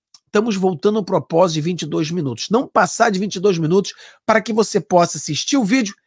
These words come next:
rapidinho, sem muito lero-lero. Então vamos direto ao assunto. Inscreva-se no canal se você não se inscreveu. Dá um joinha,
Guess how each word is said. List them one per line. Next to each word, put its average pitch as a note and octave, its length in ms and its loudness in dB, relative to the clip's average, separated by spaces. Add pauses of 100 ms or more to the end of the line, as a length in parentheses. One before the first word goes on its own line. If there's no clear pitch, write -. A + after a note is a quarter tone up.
(240)
rapidinho, A3 800 0 (280)
sem - 380 -2
muito D4 260 0
lero-lero. A#3 540 4
Então A3 160 2
vamos B3+ 160 0
direto A3 320 4
ao A#3+ 80 4
assunto. - 280 -2
Inscreva-se G3+ 460 0
no G3 80 -2
canal F#3 300 2
se F#3 100 -4
você F3+ 220 -2
não F#3 100 0
se E3 80 -4
inscreveu. G#3 460 2 (300)
Dá B3+ 180 6
um C#4 80 6
joinha, A3+ 440 2